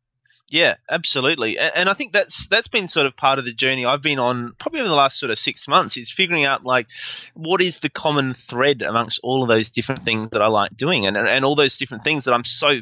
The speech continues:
passionate about. And so realizing that it does, it, it comes back to me to be, uh, curiosity and philosophy, you know, that those are the things, you know, I'm curious about everything.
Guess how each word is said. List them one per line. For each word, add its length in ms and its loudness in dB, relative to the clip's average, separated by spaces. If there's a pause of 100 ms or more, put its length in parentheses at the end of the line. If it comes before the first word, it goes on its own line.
passionate 460 0
about. 300 2 (520)
And 180 0
so 220 2
realizing 640 0 (120)
that 260 0
it 180 -2
does, 260 2
it, 180 -8
it 200 0
comes 260 0
back 200 -2
to 140 -4
me 340 0
to 100 -8
be, 320 0 (440)
uh, 260 0 (360)
curiosity 800 2
and 160 -4
philosophy, 720 -2
you 140 -2
know, 100 2
that 160 -4
those 300 2
are 40 -6
the 80 -4
things, 280 0
you 60 0
know, 80 2
I'm 180 2
curious 500 2
about 300 0
everything. 400 -4